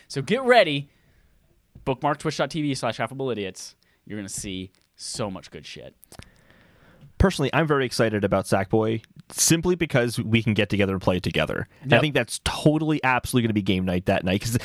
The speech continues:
Speaker 2: 'cause game night is the P S five launch day.
Speaker 1: Yeah. Well, I'm not, I
Speaker 2: And
Speaker 1: might
Speaker 2: it's
Speaker 1: not
Speaker 2: also
Speaker 1: have
Speaker 2: on
Speaker 1: a P S five
Speaker 2: P S four.
Speaker 1: that day.
Speaker 2: But it's
Speaker 1: Remember?
Speaker 2: also on P S four.
Speaker 1: But I did not buy the P S four version.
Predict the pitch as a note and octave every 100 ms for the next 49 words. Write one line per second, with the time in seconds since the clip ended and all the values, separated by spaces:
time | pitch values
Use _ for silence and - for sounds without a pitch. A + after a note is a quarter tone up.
0 | - - D3+ E3+ G#3+ F#3 D#3 - D#3+ C#3+
1 | C3+ C#3 B2 - A2 G2 G2 - - -
2 | - - - - - G#2+ F#2 - D3 F#3+
3 | F#3 C#3 D#3+ E3 C3 E3 A#3+ B3 A#3 G3+
4 | F#3+ F3 A#2+ - B1+ - - - - G2+
5 | F#2+ B2 C3 C3 A#2 G#2+ E3+ G3+ - -
6 | _ _ _ _ _ _ _ - G#2+ G2
7 | G2+ G#2 G#2 G2+ F#2 F#2 F2 F#2 D#2 A1+
8 | F#2 F#2+